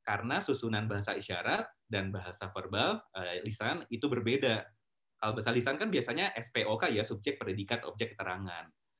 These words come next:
Kalau untuk bahasa isyarat, susunannya mungkin saja terbalik atau lebih diperingkas. Karena tidak mungkin dalam satu kalimat, setiap katanya itu diterjemahkan ke dalam bahasa isyarat,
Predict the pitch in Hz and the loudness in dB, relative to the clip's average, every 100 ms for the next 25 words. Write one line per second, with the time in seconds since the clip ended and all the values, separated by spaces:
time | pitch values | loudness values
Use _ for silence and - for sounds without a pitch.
0 | _ - 127 180 131 123 - 101 101 110 | _ -4 0 0 -2 -4 -2 -2 0 0
1 | 147 196 101 151 - 139 151 151 127 151 | 0 0 2 2 2 2 2 2 0 2
2 | 220 208 135 120 135 110 113 123 123 - | 2 2 -2 -2 -4 -2 0 0 0 -2
3 | 90 92 156 - 113 113 156 120 120 123 | -2 0 0 0 -4 0 2 2 0 2
4 | 117 113 123 160 139 104 - - - 104 | 0 2 0 2 4 4 0 -12 -12 -6
5 | 104 147 131 107 95 98 101 180 226 226 | -2 -2 0 -2 -2 -2 4 4 4 -2
6 | _ _ _ - 104 98 98 98 95 113 | _ _ _ -4 0 0 0 -2 -2 -2
7 | 101 104 104 107 117 170 - _ - 127 | 0 0 0 0 0 0 -2 _ -6 -4
8 | 156 170 170 135 127 139 156 127 156 123 | 2 0 2 0 2 2 0 0 0 0
9 | 113 104 107 107 98 139 - 98 95 98 | 0 0 0 0 0 -2 -2 0 0 0
10 | 95 98 - 104 107 | -2 -2 -2 -2 -2